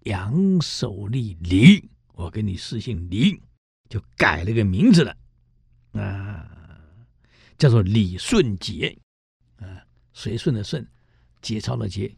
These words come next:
给他改名叫李顺杰，让他掌管六军的管要，要事全在他手里。嗯，那你想啊，李顺杰当时尊杨复恭为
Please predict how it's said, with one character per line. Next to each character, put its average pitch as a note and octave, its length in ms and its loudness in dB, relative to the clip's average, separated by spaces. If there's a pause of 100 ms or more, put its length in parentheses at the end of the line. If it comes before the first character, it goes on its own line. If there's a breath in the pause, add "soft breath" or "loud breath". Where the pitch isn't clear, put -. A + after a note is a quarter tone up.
给 - 100 -8
他 A2+ 120 -4
改 - 200 -6
名 G#2+ 140 -2
叫 A2+ 140 -2
李 G2 320 -6
顺 - 340 -6
杰， - 260 -16 (680 loud breath)
让 B2+ 180 4
他 - 100 -4
掌 G#3+ 440 2
管 D3 260 -2 (100)
六 D3 340 6
军 D3 300 0
的 A#2+ 80 0 (120)
管 F2+ 260 -6
要， C#3+ 180 0 (340)
要 - 180 -4
事 - 140 -16
全 A2+ 200 -8
在 A#2 60 -6
他 A2 80 -4
手 G2+ 160 -8
里。 G#2 120 -10 (760)
嗯， G2+ 200 -12 (1160 soft breath)
那 B2 100 4
你 A#2 120 6
想 F#2 220 0
啊， F2+ 60 -6
李 G2+ 280 -4
顺 D3 220 2
杰 A#2 180 0
当 D3+ 300 2
时 A#2 300 -2
尊 D3+ 340 2
杨 A#2+ 180 0
复 C3 200 0
恭 C3 180 0
为 A2+ 160 0